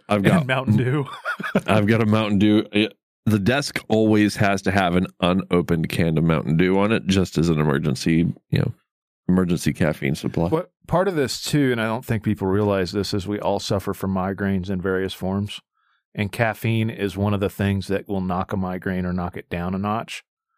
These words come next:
Speaker 2: That's what, one of the main ingredients in, like, Excedrin migraine is caffeine,
Speaker 1: Right.
Speaker 2: and it does help. And so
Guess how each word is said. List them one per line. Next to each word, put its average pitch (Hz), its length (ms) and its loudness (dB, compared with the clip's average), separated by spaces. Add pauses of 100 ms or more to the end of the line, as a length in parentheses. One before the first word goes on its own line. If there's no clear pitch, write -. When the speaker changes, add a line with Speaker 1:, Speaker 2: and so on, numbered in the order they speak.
(460)
Speaker 2:
That's - 220 -12
what, 110 220 -4
one 117 160 0
of 110 40 -2
the 107 60 0
main 104 200 0
ingredients 95 460 0
in, 95 80 -4
like, 87 160 -6
Excedrin 92 500 -4
migraine 85 400 -8
is 82 140 -10
caffeine, 87 500 -8 (720)
Speaker 1:
Right. - 100 2
Speaker 2:
and 117 80 0
it 110 100 -6
does 110 220 -2
help. 110 300 2
And 98 120 -2
so 95 500 0